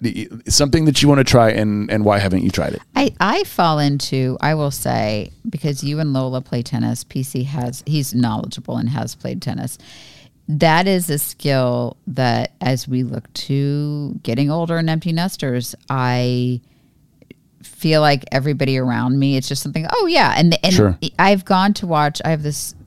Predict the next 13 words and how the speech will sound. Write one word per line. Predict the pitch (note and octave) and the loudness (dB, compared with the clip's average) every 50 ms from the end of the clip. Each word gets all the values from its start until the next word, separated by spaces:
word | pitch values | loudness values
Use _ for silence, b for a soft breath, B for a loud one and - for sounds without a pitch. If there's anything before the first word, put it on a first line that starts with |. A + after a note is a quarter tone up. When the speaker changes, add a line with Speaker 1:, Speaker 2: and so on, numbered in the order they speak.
| - | -10
Speaker 2:
wonderful, | - D3 C#3+ C#3+ D3 D3 D3 D3 - - D3 C#3 C3+ | -8 -4 -2 -2 -2 0 -2 -4 -6 -6 -6 -6 -6
wonderful | C3+ C3+ C3+ C3+ C3 B2+ C3 - - B2+ B2+ B2 - - - | -4 -2 0 0 0 0 -4 -6 -6 -6 -6 -6 -8 -6 0
angel | C3+ C3 B2+ B2+ C3+ B2+ C3 B2 - - - | 2 2 2 2 0 -4 -4 -6 -8 -6 -6
of | B2 B2 B2 | -6 -6 -6
a | B2 | -8
friend, | B2+ - - A#2+ A#2 B2 B2+ | -10 -6 -4 -2 -2 -2 -2
one | B2+ B2+ | 0 0
of | B2 | 0
my | B2 A#2+ | 0 0
best | - A#2+ A#2+ A#2+ - - | -2 -4 -4 -6 -8 -6
friends. | - A#2+ B2 B2 - | -4 -2 -2 -2 -2
She's | - C#3 C3 - - | -2 -4 -4 -6 -4
fifty, | - C3+ C3 - - C#3 C#3 C#3+ D#3+ | -4 -4 -4 -2 -4 -4 -2 -2 -4